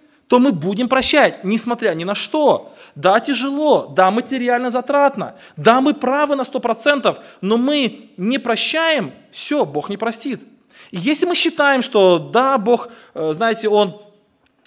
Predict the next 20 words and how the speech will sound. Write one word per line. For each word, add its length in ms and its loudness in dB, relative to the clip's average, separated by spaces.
в 80 -10
мое-, 420 2
в 60 -12
моей 200 0
ситуации 400 0
сделает 220 0
исключение, 640 -2
потому 260 -4
что 140 -4
у 20 -2
меня 120 0
особая 360 0
ситуация 800 0
и 120 -4
так 200 -2
далее, 180 2
и 20 -4
так 140 -4
далее, 200 0
друзья, 460 0